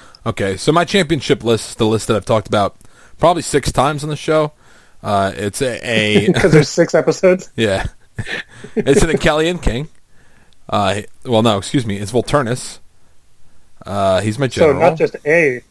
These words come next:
Speaker 2: Akelian
Speaker 1: He
Speaker 2: King,
Speaker 1: is
Speaker 2: the
Speaker 1: the
Speaker 2: Akelian
Speaker 1: Akelian
Speaker 2: King.
Speaker 1: King. Yep. Uh, so that fucker is my general, and then I have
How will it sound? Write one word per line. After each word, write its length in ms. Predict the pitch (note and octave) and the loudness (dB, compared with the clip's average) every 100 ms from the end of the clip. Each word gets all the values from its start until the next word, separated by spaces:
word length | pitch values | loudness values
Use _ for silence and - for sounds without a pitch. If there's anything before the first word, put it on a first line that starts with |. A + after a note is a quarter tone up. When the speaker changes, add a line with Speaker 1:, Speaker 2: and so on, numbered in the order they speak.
| - | -18
Speaker 2:
Akelian 440 | D3 C#3 B2+ A#2+ A#2 | -10 -6 -6 -6 0
Speaker 1:
He 160 | D3 D3 | 2 2
Speaker 2:
King, 80 | |
Speaker 1:
is 160 | B2+ G#2 | 0 -2
Speaker 2:
the 60 | A#2+ | 2
Speaker 1:
the 340 | C#3+ C3+ B2+ | 4 4 4
Speaker 2:
Akelian 120 | A#2 | 2
Speaker 1:
Akelian 200 | F#2+ A2 G#2 | 2 0 0
Speaker 2:
King. 80 | |
Speaker 1:
King. 220 | - G2 G2 _ _ _ _ - - | -8 -10 -14 _ _ _ _ -10 0
Yep. 240 | A#2+ - - - - - _ - | 0 0 -10 -20 -20 -20 _ -12
Uh, 480 | A2 G#2+ G2 F#2+ F2+ - - | -6 -2 0 -2 -4 -10 -10
so 360 | - C#3+ C3+ - - | 2 2 2 -6 -8
that 340 | A#2+ D#3 E3+ | 0 0 2
fucker 560 | G3 F3+ F#3 F3+ F3 F3 _ - | 0 0 0 2 2 0 _ -4
is 180 | C#3+ D3+ | -2 2
my 100 | D3 | 2
general, 520 | C3+ D3+ E3+ F3 E3+ | 2 0 2 2 0
and 140 | B2+ | 0
then 80 | B2+ | -2
I 60 | A#2+ | 0
have 400 | A#2+ A#2 G#2+ | 0 -2 -4